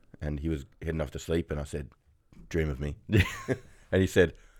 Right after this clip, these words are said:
Speaker 1: "You know, he crossed his fingers, did
Speaker 2: <laughs> Yeah,
Speaker 1: little
Speaker 2: yeah.
Speaker 1: fingers crossed." And I was like, "Yes."
Speaker 2: What about his Sports Centre little show? Did you
Speaker 1: Oh,
Speaker 2: see that?
Speaker 1: E S P N.
Speaker 2: S-, E S P N.
Speaker 1: Yeah. I
Speaker 2: Guys
Speaker 1: know, we've got
Speaker 2: made
Speaker 1: some good guests, Murray. They make us look bad.
Speaker 2: I know.
Speaker 1: Anyway.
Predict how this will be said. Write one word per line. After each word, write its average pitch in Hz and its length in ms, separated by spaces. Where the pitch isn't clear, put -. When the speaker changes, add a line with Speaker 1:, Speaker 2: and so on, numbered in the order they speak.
Speaker 1:
"You 139 60
know, 120 80
he 92 60
crossed - 240
his 82 120
fingers, 85 400
did - 160
Speaker 2:
<laughs> - 0
Yeah, 113 80
Speaker 1:
little 95 240
Speaker 2:
yeah. - 40
Speaker 1:
fingers 87 260
crossed." - 260
And 78 100
I - 20
was 69 120
like, 64 140
"Yes." 71 580
Speaker 2:
What 113 120
about 127 180
his 90 120
Sports - 400
Centre 82 320
little 76 180
show? 69 300
Did - 40
you 101 60
Speaker 1:
Oh, 85 40
Speaker 2:
see 98 220
that? 110 60
Speaker 1:
E - 20
S 120 60
P 131 80
N. 156 200
Speaker 2:
S-, - 240
E 190 100
S - 120
P 98 320
N. 117 180
Speaker 1:
Yeah. 92 160
I - 80
Speaker 2:
Guys 113 80
Speaker 1:
know, 95 120
we've 107 120
got 127 120
Speaker 2:
made 107 60
Speaker 1:
some 101 160
good 104 240
guests, 90 260
Murray. 82 220
They 147 120
make 107 220
us 95 140
look 85 160
bad. 85 500
Speaker 2:
I 87 80
know. 95 260
Speaker 1:
Anyway. 71 300